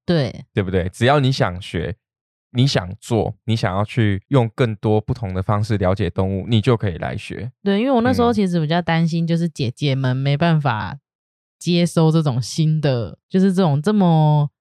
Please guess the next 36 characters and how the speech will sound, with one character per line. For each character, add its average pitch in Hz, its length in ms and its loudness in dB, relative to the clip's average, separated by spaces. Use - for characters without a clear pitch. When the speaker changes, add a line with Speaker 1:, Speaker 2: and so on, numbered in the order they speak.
Speaker 1:
虚、 190 640 0
有 170 220 2
点 160 220 4
玄 123 420 0
的 135 100 -2
东 143 300 -2
西。 131 460 -8
Speaker 2:
哦， 92 1000 2
Speaker 1:
嗯。 - 80 -20
Speaker 2:
对， 101 140 0
对， 92 180 -2
对， 87 280 -6
嗯， 95 400 -4
姐 123 100 0
姐 127 160 2
们 120 160 2
的 117 140 2
生 165 320 0
活 117 180 4
的 110 120 4
经 117 260 0
历 107 340 -2
Speaker 1:
嗯。 180 260 0
Speaker 2:
比 117 140 4
我 120 120 4
们 92 220 -2
要 101 180 2
多 98 240 0
很 82 260 -4
多。 78 380 -2
Speaker 1:
对。 156 400 0
Speaker 2:
所 113 140 0
以 110 140 2
可 101 140 -2
能 95 220 -4
在 107 400 2